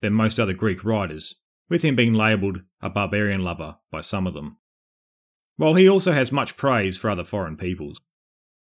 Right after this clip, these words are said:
With the battle now over, men would have now taken the chance to catch their breath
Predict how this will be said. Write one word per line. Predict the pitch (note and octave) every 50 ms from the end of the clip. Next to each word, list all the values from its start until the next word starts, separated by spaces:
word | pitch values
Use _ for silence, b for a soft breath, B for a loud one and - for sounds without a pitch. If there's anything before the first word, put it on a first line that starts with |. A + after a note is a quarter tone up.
| _ _ _ _ _ _ _ _ _ -
With | F3+ G3
the | F3+ -
battle | D3 E3+ E3 D3 C3+
now | C#3+ C#3+ D3+ D#3 B2+ B2+
over, | A#2+ G#2+ F#2 F#2+ F2+ - - _ _ _
men | - B2+ C#3 D3+
would | D3+ D3+ C3
have | B2 A2+
now | C3 C3 C#3 C#3
taken | - - C3+ C3+ B2+ C#3+ C#3
the | C3
chance | A2+ - B2 A2+ F#2 F#2 F2+ - -
to | -
catch | - - B2+ A#2+ - -
their | - A#2 F#2+
breath | - G#2+ F#2+ F2+ F2 -